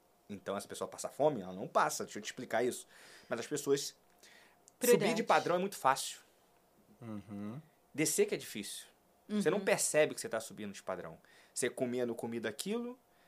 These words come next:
Speaker 1: aí vai pra um restaurante um pouco melhor, daqui a pouco você tá no à la carte, daqui a pouco você tá indo pro Pobre Juan, e você nem percebeu esse crescimento. Você não percebe.
Speaker 3: Uhum.
Speaker 1: De, sair do Pobre Juan e comer na Quentinha é mais difícil. Mas sair da Quentinha e comer do Pobre Juan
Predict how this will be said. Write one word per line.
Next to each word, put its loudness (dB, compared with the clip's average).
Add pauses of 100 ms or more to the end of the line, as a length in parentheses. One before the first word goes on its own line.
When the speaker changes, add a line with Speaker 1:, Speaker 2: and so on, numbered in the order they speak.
(240)
Speaker 1:
aí 4
vai 6
pra -6
um 0
restaurante -2
um -14
pouco -10
melhor, 2
daqui -6
a -4
pouco -8
você -10
tá -2
no -2
à 0
la -2
carte, 2
daqui -4
a -4
pouco -8
você -8
tá -4
indo -10
pro -18
Pobre 0
Juan, 0
e -6
você -4
nem -6
percebeu -4
esse -8
crescimento. -10 (640)
Você -10
não -2
percebe. -6
Speaker 3:
Uhum. -16 (440)
Speaker 1:
De, 4
sair 6
do -2
Pobre 6
Juan 2
e -2
comer -6
na -4
Quentinha -8
é -8
mais -4
difícil. -12
Mas -2
sair 0
da -2
Quentinha -8
e -12
comer -8
do -8
Pobre -4
Juan -6